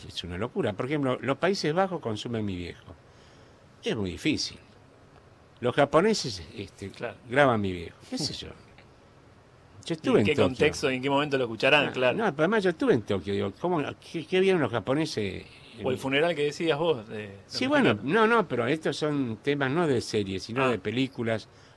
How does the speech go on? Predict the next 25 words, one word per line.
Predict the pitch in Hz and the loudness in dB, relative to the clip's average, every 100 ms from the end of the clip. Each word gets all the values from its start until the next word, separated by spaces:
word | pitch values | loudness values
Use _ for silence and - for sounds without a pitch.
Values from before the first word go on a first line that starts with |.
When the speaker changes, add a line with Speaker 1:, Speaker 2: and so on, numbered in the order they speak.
| 107 | -4
Speaker 1:
o | |
de | 107 | -2
programas | 107 110 117 | 0 0 0
de | 101 | 0
televisión. | 101 98 95 135 127 107 101 - - - - | -2 -2 -2 0 2 0 -4 -16 -20 -20 -12
Hay | - 151 | -4 -4
muchos, | 135 208 196 101 - - | -2 -2 0 -4 -4 -14
muchos | 101 139 147 - | -8 -4 -4 -2
ítems | 185 - 98 92 95 | -4 -2 -6 -6 -8
en | |
esta | 104 104 | -8 -8
explotación. | 92 101 87 87 - 82 78 - - - - - - - - - - - | -10 -10 -10 -10 -10 -14 -16 -20 -20 -20 -20 -20 -20 -20 -20 -20 -20 -4
Pero | 123 | 0
yo | 127 196 | 2 2
no, | 175 | 4
no | 147 147 | 2 0
puedo | 247 208 | 2 4
dar | 139 | 4
una | 110 | 2
explicación | - 101 107 - 110 | -2 -2 -2 0 0
razonable, | 107 - 101 95 92 | -2 -2 -2 -2 -2
ni | 104 151 | -2 0
yo | 196 247 | 0 0
ni | 151 | 2
nadie. | 202 110 85 80 | 2 2 -2 -10